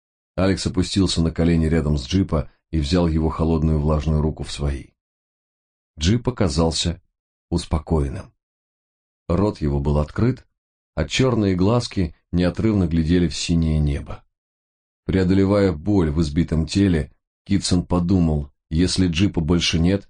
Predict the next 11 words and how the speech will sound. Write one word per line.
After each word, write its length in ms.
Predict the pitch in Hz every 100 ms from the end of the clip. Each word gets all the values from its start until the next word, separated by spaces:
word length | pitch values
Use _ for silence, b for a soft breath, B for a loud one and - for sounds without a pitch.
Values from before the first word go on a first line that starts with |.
| _ _ _ 76
значит 460 | 76 80 78 - -
и 60 |
сейф 520 | 82 - 131 98 - -
открыть 560 | 78 - 87 78 - _
не 140 | 71 80
удастся. 600 | 73 104 127 - - - _ _ _ _ _ _ _ _ _ -
Миллион 520 | 92 104 110 143 131
долларов 540 | 147 156 139 110 - _ _ _
обратился 920 | 92 95 110 - 143 117 120 107 90 _ _
в 180 | 82 85
мираж. 720 | 95 92 104 101 80 - -